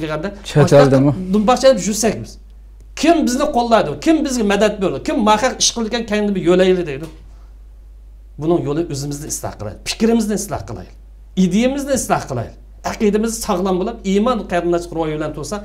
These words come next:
Speaker 1: u vaqt Allohning yordami bilan bu xafliqdanmi millatimiz qutulamiz, cho'qim qutuladi. Chunki bu kafir,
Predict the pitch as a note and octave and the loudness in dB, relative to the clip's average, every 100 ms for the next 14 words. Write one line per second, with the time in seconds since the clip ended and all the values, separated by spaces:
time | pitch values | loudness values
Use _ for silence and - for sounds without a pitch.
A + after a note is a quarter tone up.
0 | - - D3 C#3+ C#3 E3 D3+ D3 C#3+ B2+ | -14 -16 -10 -10 -8 -6 -4 -4 -4 -4
1 | B2+ B2 B2 B2 B2 F3 F3 - - D#3+ | -4 -4 -6 -6 -2 -4 -4 -14 -10 -6
2 | D#4 - F3+ E3+ D#3 - C3+ D#3+ F#3 - | -2 0 0 -2 -6 -6 -6 -6 -6 -10
3 | - - - - - C#3+ D3+ D#3 C3 A#2 | -20 -20 -20 -20 -12 -6 -4 -4 -4 -8
4 | - - C#3 B2 A2 A#2 B2+ A#2+ - - | -10 -6 -4 -4 -6 -8 -12 -12 -14 -14
5 | A2 F#2 - - - F#3 E3 C#3+ C4+ F#3+ | -14 -14 -18 -14 -4 -2 -2 -2 0 0
6 | F3 F3+ G#3+ | 0 0 -2